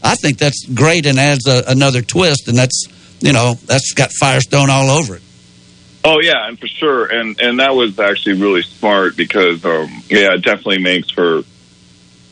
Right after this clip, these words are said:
Speaker 2: great pit strategies and pit stops. And you're right, this year's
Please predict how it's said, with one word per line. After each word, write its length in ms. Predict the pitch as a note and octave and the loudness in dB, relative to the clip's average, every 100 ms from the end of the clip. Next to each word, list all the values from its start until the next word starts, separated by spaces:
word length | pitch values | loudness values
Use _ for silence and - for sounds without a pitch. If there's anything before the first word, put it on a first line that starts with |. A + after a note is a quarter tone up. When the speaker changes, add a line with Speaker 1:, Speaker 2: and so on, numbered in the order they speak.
| - | -4
Speaker 2:
great 280 | - A2 - | 0 0 0
pit 200 | - A#2+ | -4 -6
strategies 800 | - A#2+ A2+ A2 G#2+ A2 A2 G#2 | -2 0 0 -2 -2 -2 -2 -4
and 140 | F2 | -10
pit 200 | - B2 | -4 -4
stops. 460 | - A2+ G#2+ G#2 - | -2 0 0 0 0
And 120 | G2+ | 0
you're 140 | G#2+ G#2 | 2 2
right, 320 | A#2 F#2+ F2 | 2 2 -2
this 240 | A2+ - | -4 -2
year's 320 | A#2+ A2 F#2 | -2 -2 -4